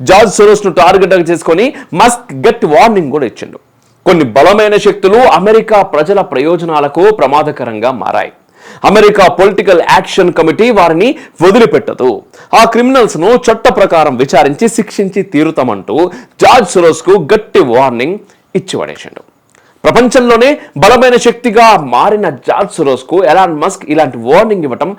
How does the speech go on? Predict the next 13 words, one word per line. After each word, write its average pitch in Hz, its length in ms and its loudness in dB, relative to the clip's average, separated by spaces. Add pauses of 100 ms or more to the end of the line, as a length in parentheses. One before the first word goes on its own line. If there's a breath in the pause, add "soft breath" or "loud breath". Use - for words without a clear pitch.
(240 soft breath)
ప్రపంచాన్ని 170 560 -4 (140)
ఆశ్చర్యపరిచింది. - 680 -12 (520)
అసలు 226 220 2 (380 loud breath)
ఎవరు 254 220 4 (120)
ఈ - 20 4 (160)
జార్జ్ 170 300 0
సోరోస్? 123 340 -4 (160)
ఏం 170 180 -2
చేసిండు, 147 360 -2 (120)
ఏం 113 180 -2
చేశాడు? 98 420 -4 (340 soft breath)
ఎలాన్ 247 280 2
మస్క్ 233 220 -2